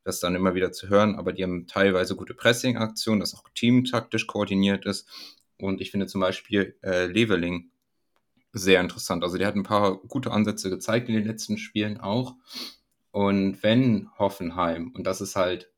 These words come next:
ein Wenn, wenn Hoffenheim so schlafmützig ist wie zuletzt auswärts,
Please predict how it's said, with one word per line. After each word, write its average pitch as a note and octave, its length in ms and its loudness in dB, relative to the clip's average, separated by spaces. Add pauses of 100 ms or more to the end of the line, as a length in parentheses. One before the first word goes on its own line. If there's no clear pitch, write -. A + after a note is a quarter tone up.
(140)
ein F2+ 300 -2
Wenn, G2+ 280 0
wenn F#2+ 200 -4
Hoffenheim A2+ 680 2 (260)
so - 120 -8
schlafmützig A2 680 -2
ist - 200 -4
wie G#2 100 -4
zuletzt G2+ 540 -2
auswärts, F2+ 640 -2